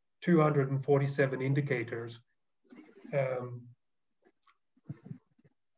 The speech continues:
the, your question about ethical consultants, right? I, I've written here, "A paradise for charlatan experts and consultants."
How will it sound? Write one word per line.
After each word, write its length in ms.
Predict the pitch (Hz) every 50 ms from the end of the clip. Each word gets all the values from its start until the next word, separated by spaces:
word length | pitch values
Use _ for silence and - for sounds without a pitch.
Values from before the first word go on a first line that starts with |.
| _ -
the, 140 | 165 147 139
your 200 | 135 143 143 139
question 420 | 139 - 175 180 180 - 170 147
about 460 | 135 139 139 131 131 135 131 - - - _ _ _ _ _ _ _ _ _ _ - - _ _ -
ethical 360 | - 156 156 160 170 - 147
consultants, 600 | 135 139 135 135 - 165 165 160 160 143 135 131 - -
right? 260 | - 123 120 117 117 143
I, 180 | 139 139 135
I've 140 | 127 127 135
written 180 | 151 151 147 135
here, 200 | 135 135 123 127
"A 60 | 120
paradise 680 | - 156 160 170 175 175 175 151 143 143 139 139 - - - - - _ _ _ _ _ _
for 80 | - 147
charlatan 560 | 143 - 160 147 143 147 143 143 - 147 139
experts 540 | 143 139 139 - - - - 139 131 131 -
and 100 | 135 117
consultants." 720 | 127 123 127 147 139 135 135 - 113 110 - - - -